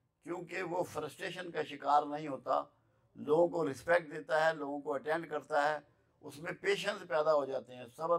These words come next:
बर्दाश्त पैदा हो जाती है। और जिसके अपने घर में रिलेशनिंग ठीक ना हो, वो कभी बार अच्छी डिलीवरी नहीं दे सकता।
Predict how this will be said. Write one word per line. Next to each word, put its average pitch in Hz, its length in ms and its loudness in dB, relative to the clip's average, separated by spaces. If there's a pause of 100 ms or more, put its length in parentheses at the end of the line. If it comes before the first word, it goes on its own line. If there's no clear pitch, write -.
बर्दाश्त 131 420 -2
पैदा 131 280 -4
हो 113 120 -4
जाती 110 360 -12
है। 92 140 -20 (680)
और 170 140 2
जिसके 185 340 -2
अपने - 280 2
घर 151 240 0
में 220 200 -2
रिलेशनिंग 170 600 -6
ठीक 160 280 -12
ना 151 120 2
हो, 120 360 2 (1600)
वो 151 140 2 (120)
कभी 196 280 2
बार 170 300 8
अच्छी 165 380 -4
डिलीवरी 151 440 -4
नहीं 135 220 -2
दे 110 180 -8
सकता। - 420 -20